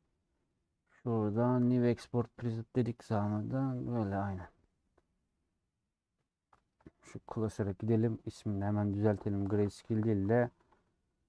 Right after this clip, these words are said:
Screen Opacity diyelim. Okey. Ya benim şu ışık ayarlama muhabbette bir tane sahnem var. Real time.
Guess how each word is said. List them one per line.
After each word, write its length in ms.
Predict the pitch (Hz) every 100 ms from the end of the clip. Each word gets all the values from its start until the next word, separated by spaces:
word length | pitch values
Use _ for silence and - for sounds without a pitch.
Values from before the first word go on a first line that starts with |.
| _ _ _ - -
Screen 720 | 117 - - 110 120 123 123 - _ _ _ _ _ _ - - _ _ _ _ _ _ _ _
Opacity 1000 | 135 117 - 123 117 - 127 - - 104
diyelim. 480 | 98 98 104 127 110 - _ _ _ _ _ _ - - - - _ - - - _ _ _ _ _ _ _ _ _
Okey. 380 | 107 - 90 85 - _ _ 107
Ya 140 | 107
benim 400 | 123 147 147 - _ _ _
şu 340 | - - 139 135
ışık 260 | - -
ayarlama 280 | 143 139 143
muhabbette 560 | 143 143 - 113 - 127
bir 60 |
tane 300 | - 135 131
sahnem 500 | 117 131 127 135 104
var. 100 | 101 - _ - - -
Real 260 | 110 95 95
time. 280 | - 101